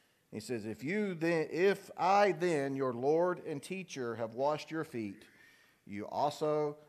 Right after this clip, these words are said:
ought to wash one another's feet." That humility is one of the things that, that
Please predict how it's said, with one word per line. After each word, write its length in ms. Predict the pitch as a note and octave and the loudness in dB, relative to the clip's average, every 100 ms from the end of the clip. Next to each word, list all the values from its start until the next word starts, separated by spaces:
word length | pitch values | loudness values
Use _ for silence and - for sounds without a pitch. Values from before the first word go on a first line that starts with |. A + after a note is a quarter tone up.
| - | -8
ought 300 | A2 A#2 - | -4 -4 -6
to 80 | B2+ | -12
wash 540 | G#2 G2+ G#2 G#2 - _ _ _ _ | -6 -4 -4 -8 -14 _ _ _ _
one 160 | - G2+ | -10 -8
another's 400 | F#2+ D#2 B1+ - | -8 -12 -18 -20
feet." 400 | D2 C#2 _ - _ _ _ _ _ _ _ _ _ _ - | -20 -20 _ -20 _ _ _ _ _ _ _ _ _ _ -12
That 100 | G#2+ | -6
humility 500 | B2+ B2 C#3+ C3+ B2 | -4 0 2 2 2
is 140 | G#2 | -2
one 160 | A#2+ A#2+ | -4 -4
of 60 | |
the 100 | A2+ | -4
things 500 | G#2 A#2 G#2+ G#2 G2+ | -6 -6 -4 -6 -8
that, 340 | G#2 F#2 - G2 | -8 -8 -10 -8
that 320 | G2 E2+ - | -6 -6 -10